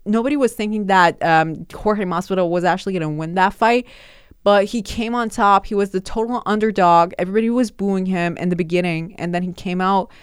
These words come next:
He, uh, absorbed a lot of shots himself in the beginning, yet he came out. He threw a lot of counter punches and then eventually turned the fight into his own advantage. And, um,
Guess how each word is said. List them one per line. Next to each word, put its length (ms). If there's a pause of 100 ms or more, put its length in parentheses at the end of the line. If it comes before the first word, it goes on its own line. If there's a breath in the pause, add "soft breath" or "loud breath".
(180 soft breath)
He, 480 (100)
uh, 220
absorbed 420
a 60
lot 220
of 80
shots 240
himself 400
in 80
the 40
beginning, 540
yet 240
he 140
came 340
out. 480 (300 soft breath)
He 340
threw 260
a 60
lot 220
of 100
counter 320
punches 440
and 200
then 140
eventually 580
turned 300
the 80
fight 360
into 260
his 220
own 380
advantage. 800 (380 loud breath)
And, 760
um, 520